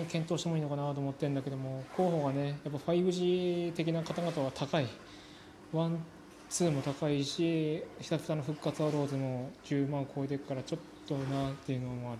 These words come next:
だから、Xperia テンツーか、iPhone S E セカンドジェネか、あとはね、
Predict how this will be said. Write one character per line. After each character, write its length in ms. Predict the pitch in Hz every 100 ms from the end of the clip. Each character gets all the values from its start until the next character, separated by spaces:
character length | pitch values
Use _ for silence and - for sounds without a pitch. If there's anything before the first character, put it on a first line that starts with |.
| 113 - - - - - -
だ 120 | 143
か 60 | 139
ら、 100 | 135 131
Xperia 420 | 151 - 160 156
テ 180 | 156 208
ン 120 | 214
ツ 180 | 214 226
ー 180 | 175 -
か、 360 | 139 135 127 127 - - - - - - - - - - - 302 - - - - - - - - - -
iPhone 380 | 156 151 165 160
S 240 | 151 -
E 140 | 156 147
セ 140 | 151
カ 120 | 147
ン 60 | 156
ド 80 | 147
ジ 80 | 147
ェ 40 |
ネ 100 | 147
か、 420 | 139 151 143 135 135 - - - - - -
あ 60 |
と 140 | 160 156
は 100 | 139
ね、 380 | 135 131 131